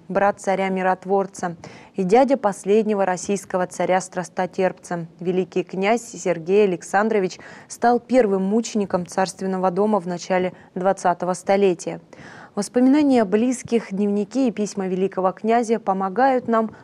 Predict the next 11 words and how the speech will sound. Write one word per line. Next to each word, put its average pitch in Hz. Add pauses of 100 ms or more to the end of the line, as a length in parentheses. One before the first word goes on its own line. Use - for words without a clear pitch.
(120)
постепенно 214
в 180
хронологической 185
последовательности 190 (260)
реконструировать 226
исторически 214
достоверный 202
портрет 214
этой 208
выдающейся 190
личности. 202